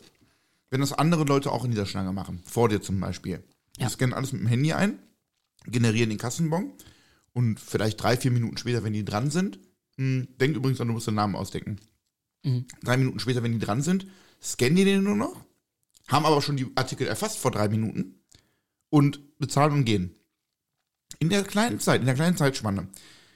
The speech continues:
Speaker 1: von dem Punkt, wo die alles eingescannt haben, bis zu dem Punkt, wo die dann tatsächlich bezahlen. Wenn ich dann von dem Wagen die große Packung Haferkekse klaue, also, was, da kommen wir jetzt zu, wenn ich den wegnehme und auf meinen Wagen lege, dann wurde die bezahlt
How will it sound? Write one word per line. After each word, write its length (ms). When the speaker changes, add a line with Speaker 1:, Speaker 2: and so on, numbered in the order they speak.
Speaker 1:
von 160
dem 120
Punkt, 280
wo 40
die 140
alles 180
eingescannt 600
haben, 440
bis 240
zu 120
dem 200
Punkt, 340
wo 60
die 120
dann 180
tatsächlich 520
bezahlen. 540
Wenn 160
ich 160
dann 420
von 220
dem 180
Wagen 480
die 120
große 300
Packung 340
Haferkekse 580
klaue, 380
also, 220
was, 180
da 180
kommen 180
wir 60
jetzt 120
zu, 120
wenn 80
ich 100
den 220
wegnehme 380
und 100
auf 100
meinen 400
Wagen 220
lege, 340
dann 200
wurde 180
die 80
bezahlt 640